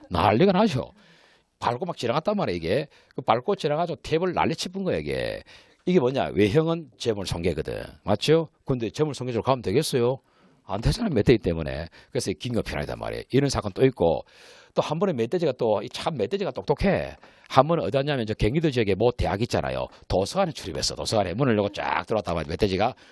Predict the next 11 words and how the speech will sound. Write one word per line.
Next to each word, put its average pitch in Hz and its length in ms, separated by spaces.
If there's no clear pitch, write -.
또 156 100
난리가 131 460
났단 180 220
말이야, 135 160
이게. 87 340
그때 175 200
또 127 100
난리 90 160
났습니다. 147 480
그것 - 160
좀 104 100